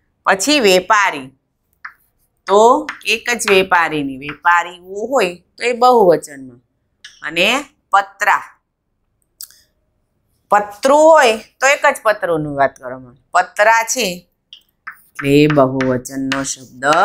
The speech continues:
કહેવાશે. હવે આ શબ્દને જો આપણે બહુવચનમાં ફેરવવા હોય તો વિદ્યાર્થીઓ, ગધેડા, પંખાઓ, બાળકો, ઘોડા, વૃક્ષો, પાટલીઓ,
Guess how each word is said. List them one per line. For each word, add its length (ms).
કહેવાશે. 560
હવે 220
આ 280
શબ્દને 420
જો 100
આપણે 360
બહુવચનમાં 680
ફેરવવા 420
હોય 200
તો 80
વિદ્યાર્થીઓ, 760
ગધેડા, 600
પંખાઓ, 680
બાળકો, 600
ઘોડા, 440
વૃક્ષો, 480
પાટલીઓ, 640